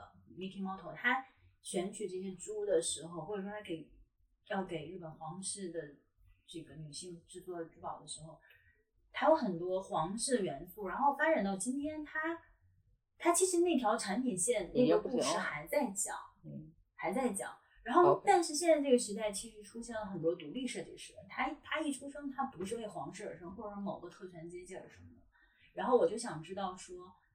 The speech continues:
Speaker 1: 在新时代出现的这些独立设计师，他的品牌故事，或者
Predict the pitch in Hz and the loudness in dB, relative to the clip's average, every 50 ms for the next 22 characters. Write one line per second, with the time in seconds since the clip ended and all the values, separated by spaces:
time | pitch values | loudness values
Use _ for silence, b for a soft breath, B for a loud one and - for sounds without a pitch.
0 | _ - - 285 269 - - - - 403 453 480 - - - 349 - 185 180 175 | _ -4 -2 0 0 2 0 0 0 -2 -2 -4 -6 -8 -6 -6 -4 -2 -2 -4
1 | - - - - 262 262 - - 247 233 202 196 180 185 185 190 185 185 - - | -4 -6 -10 -12 -10 -8 -6 -4 -2 -2 -2 -4 -4 -6 -6 -8 -8 -8 -8 -8
2 | 190 185 190 190 202 - _ _ _ - - _ - 330 - 170 180 208 254 320 | -8 -8 -8 -10 -12 -16 _ _ _ -20 -8 _ 0 0 2 2 0 0 2 4
3 | 311 269 247 - - - 240 220 196 180 - - 165 160 156 160 - - - 175 | 4 4 4 2 0 -4 -6 -6 -8 -8 -8 -8 -10 -10 -8 -8 -8 -8 -8 -10
4 | 175 170 170 - - - - 311 359 415 427 381 311 226 202 196 - 190 170 165 | -10 -12 -12 -12 -10 -4 -2 2 2 2 4 4 4 2 2 0 -6 -8 -10 -10
5 | 160 - 160 160 170 170 - 220 208 175 170 - - - - - - - - 196 | -10 -10 -12 -14 -14 -12 -8 -4 -4 -4 -4 -6 -10 -12 -14 -8 -4 -2 0 2
6 | 185 | 4